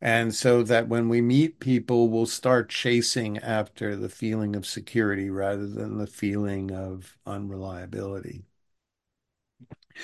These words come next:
So that's tonight's talk. I hope that something about the, uh, the addictive nature of, of unreliable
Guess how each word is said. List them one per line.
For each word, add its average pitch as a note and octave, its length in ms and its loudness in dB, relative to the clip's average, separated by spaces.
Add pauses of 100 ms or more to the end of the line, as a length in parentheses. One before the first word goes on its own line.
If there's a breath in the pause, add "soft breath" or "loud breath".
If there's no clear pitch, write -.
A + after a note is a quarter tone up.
(260 loud breath)
So E3+ 360 12
that's D#3+ 400 10
tonight's D3 600 6
talk. A#2 540 2
I G#2+ 100 0
hope C3+ 340 6
that A#2 200 4
something A#2 960 4
about G#2+ 720 4
the, G#2 480 0 (640 soft breath)
uh, G2+ 380 -2
the G#2 200 0
addictive C3 440 4
nature A2 760 2
of, G2+ 720 0 (540 soft breath)
of G2 400 2
unreliable G#2 1120 4